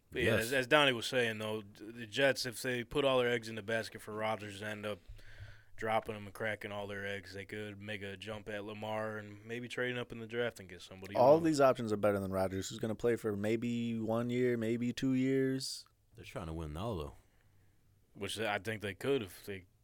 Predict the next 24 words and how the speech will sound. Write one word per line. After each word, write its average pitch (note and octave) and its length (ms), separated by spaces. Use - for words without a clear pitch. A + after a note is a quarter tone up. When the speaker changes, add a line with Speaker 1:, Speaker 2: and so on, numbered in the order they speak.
Speaker 1:
get G#2 100
Rodgers. G2 480
Speaker 3:
I - 40
mean, D#3 180
they D#3 100
got G#3 120
a B2+ 60
young C3+ 240
team. D3 280
They G#2+ 100
could C3+ 100
still D#3 300
win G#2+ 260
in, G2 140
like, F#2 200
two A#2 160
years. A#2 340
Speaker 1:
I - 20
mean, F#2 200
Buffalo G#2+ 580
is F#2 180
not G#2 240
doing G#2 220
nothing G2 580